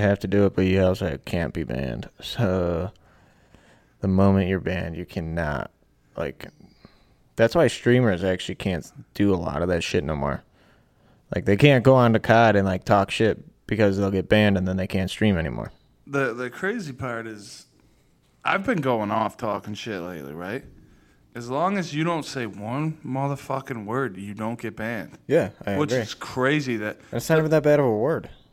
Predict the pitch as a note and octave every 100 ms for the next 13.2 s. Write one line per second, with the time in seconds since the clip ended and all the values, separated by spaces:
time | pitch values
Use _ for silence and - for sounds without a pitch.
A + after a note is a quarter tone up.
0 | _ _ B2+ E2 G2+ C#2 F2 G#2 F2 G#2
1 | - - A#2 G#2+ F2 - - G#2 B2 C#3+
2 | G2+ F#2+ D2 - _ _ _ - C3+ D3
3 | - D3+ C3+ E3 D#3+ B2 - - - -
4 | - - - B2+ D3 D3 E3 D#3 D3+ D3+
5 | A#2+ B2+ A#2 G#2+ A2 A2+ G#2 G#2 G#2 G#2
6 | F#2 F#2 - D#3+ - _ _ _ _ _
7 | - _ _ _ _ _ _ _ D3+ -
8 | E3+ A#2 G2+ A#2+ C3 G#2 F2+ - - _
9 | _ _ - A#2+ C3 B2+ B2+ B2 A2 -
10 | _ _ - A#2+ D#3+ - G#3 D#3+ C3 B2
11 | B2+ A#2 A#2+ C3 A#2 G2+ F#2+ C#3+ E3+ G#2+
12 | G#2 B2+ - _ _ - D3 F#3+ - G#2
13 | G2+